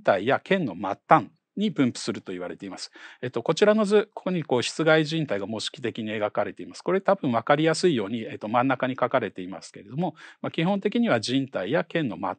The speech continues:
端に存在するというふうに言われています。で、比較的こう、枝分かれの激しい、えっと、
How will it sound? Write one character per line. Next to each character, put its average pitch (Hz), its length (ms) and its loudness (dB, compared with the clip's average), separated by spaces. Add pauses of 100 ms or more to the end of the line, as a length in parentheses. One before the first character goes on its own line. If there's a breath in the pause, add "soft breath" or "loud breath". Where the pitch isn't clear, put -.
端 180 160 0
に 101 60 -4
存 95 240 -10
在 87 160 -10
す - 120 -14
る - 80 -18
と - 140 -20
い - 40 -20
う - 20 -18
ふ - 60 -12
う - 20 -8
に 190 100 -4
言 135 100 0
わ 98 80 0
れ - 120 -8
て - 120 -10
い 104 80 -6
ま - 120 -18
す。 - 160 -16 (420 soft breath)
で、 190 160 6
比 - 80 -14
較 196 140 2
的 - 260 -4
こ 190 120 4
う、 147 40 8
枝 151 180 6
分 180 160 4
か 196 80 8
れ 165 120 4
の 110 100 -4
激 120 420 0
し - 160 -6 (180)
い、 95 120 -14
え 110 60 0
っ 95 60 -4
と、 85 200 -6